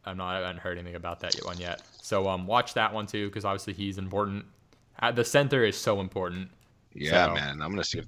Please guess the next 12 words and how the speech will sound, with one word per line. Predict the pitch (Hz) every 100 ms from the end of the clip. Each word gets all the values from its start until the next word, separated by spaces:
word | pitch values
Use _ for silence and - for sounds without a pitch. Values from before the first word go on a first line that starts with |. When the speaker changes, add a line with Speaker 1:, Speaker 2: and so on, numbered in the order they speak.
| -
Speaker 2:
there's | 87 90 107
no | 90
updates | 85 - 95 92 107
on | 104 104
that. | 107 110 -
Speaker 1:
Not | 135
that | 127
I | 107
have. | 104 95 101
I, | 107 - 92 120
I | 117
guess | 110 -